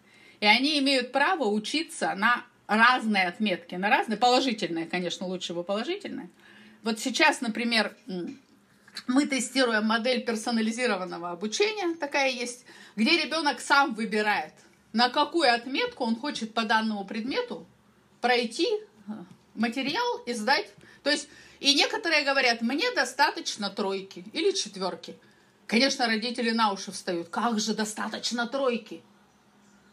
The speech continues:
Но представьте себе, что этот предмет, ну, не по душе вашему ребёнку, что он, э, больше им заниматься не будет, что ему достаточно знать его на минимум. Вот мы же не всё в жизни знаем прекрасно и умеем замечать. Вот, допустим, литература или, наоборот, физика, ему достаточно этой тройки. Он сам выбрал.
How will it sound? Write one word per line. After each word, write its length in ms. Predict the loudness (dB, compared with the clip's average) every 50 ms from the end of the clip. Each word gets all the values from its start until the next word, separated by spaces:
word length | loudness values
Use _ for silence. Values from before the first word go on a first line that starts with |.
| -18 _ 0
Но 360 | 4 6 6 6 6 4 -2 _ _ _ _ _ _ _ _ 0
представьте 500 | 0 0 0 4 4 4 4 4 0 -8
себе, 280 | -8 -4 -2 -2 -2 -2
что 180 | -2 0 0
этот 260 | 0 0 0 -4 -4 -2
предмет, 460 | -4 -4 -4 -2 -2 -2 -2 -2 -4 -4
ну, 300 | -2 -2 -2 -2 -4 -6 -2
не 120 | 0 0 0
по 120 | 0 -2
душе 320 | -2 -2 -2 0 0 0 0
вашему 340 | 0 -4 -4 -6 -6 -6 -4
ребёнку, 420 | -4 -4 -4 -4 -4 -4 -6 -8
что 220 | -8 -6 -4 -2
он, 200 | -2 -2 -2 -4 -14 -18 -20 _ _ _ _ _ -12
э, 260 | -8 -6 -4 -4 -4
больше 380 | -4 -2 0 0 0 0 0 -2
им 100 | -2 -2
заниматься 500 | -2 -4 -2 0 2 0 0 0 -4 -4
не 100 | -2 -2
будет, 300 | -2 -2 -4 -4 -4 -6
что 180 | -8 -4 -4 -2
ему 160 | -2 -2 0
достаточно 640 | 0 0 -2 0 -2 -4 -4 -4 -6 -8 -4 -6 -4
знать 260 | 0 0 0 0 -2
его 180 | -4 -4 -2 -2
на 120 | -2 -2
минимум. 520 | -2 -2 -4 -4 -4 -4 -6 -6 -8 -8 -6
Вот 220 | -8 -8 -6 -6
мы 180 | -2 -2 -2 0
же 120 | 0 0
не 120 | 0 0
всё 220 | -2 0 -2 -2 0
в 60 | 0
жизни 280 | -2 -2 -2 -2 -2 -2
знаем 320 | 0 0 0 0 0 -2
прекрасно 600 | -2 -4 -4 -2 2 2 2 2 0 -4 -8 -6
и 100 | -2 0
умеем 400 | 2 2 4 4 4 2 2 0
замечать. 500 | 0 -2 -4 -4 -2 -2 -4 -4 -4 -4 -2
Вот, 200 | -2 -2 -2 -2
допустим, 400 | -4 -2 -2 -2 -2 0 0 2
литература 640 | 2 2 2 2 0 0 0 2 2 4 4 4 2
или, 260 | 2 2 2 2 4
наоборот, 540 | 6 4 6 6 4 2 4 2 2 0 0
физика, 400 | -2 0 0 0 -2 -2 -2 -2
ему 240 | 0 0 0 -2 0
достаточно 760 | 0 0 0 0 0 2 0 0 0 -2 -6 -6 -6 -4 -6
этой 240 | -6 -4 -6 -8 -6
тройки. 400 | -4 -6 -6 -6 -8 -12 -12 -2 0
Он 200 | 2 2 2 0
сам 400 | 2 2 4 4 4 4 2 0
выбрал. 440 | 0 -2 -2 -2 -4 -10 -12 -18